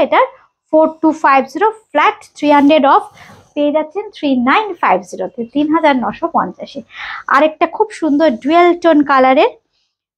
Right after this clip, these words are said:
ব্লু গ্রিন মেশানো একটা কালারের কাতান, এটার ব্লকটাও কিন্তু ভীষণ সুন্দর। দেখুন ছোট্ট ছোট্ট বুটি থাকছে, দুদিকের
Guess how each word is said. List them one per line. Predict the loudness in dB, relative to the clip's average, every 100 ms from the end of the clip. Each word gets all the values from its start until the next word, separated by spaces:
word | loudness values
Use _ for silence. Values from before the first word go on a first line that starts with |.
| -4
ব্লু | 2 2 2
গ্রিন | 2 4 2
মেশানো | 2 2 2
একটা | 0 -4 0
কালারের | 0 0 -2 -2
কাতান, | -4 -4 -12 -12 _ _ _ _ _ _ _ _ _ -2
এটার | 2 2
ব্লকটাও | 2 0 0 -2
কিন্তু | 0 -2 -4
ভীষণ | -2 -4 -2
সুন্দর। | -2 2
দেখুন | 2 0 -8 -12 -2
ছোট্ট | -2 0 0
ছোট্ট | 0 0 0 0
বুটি | 2 2 2
থাকছে, | 0 2 0 0 -8 -12 0
দুদিকের | 2 4 4 2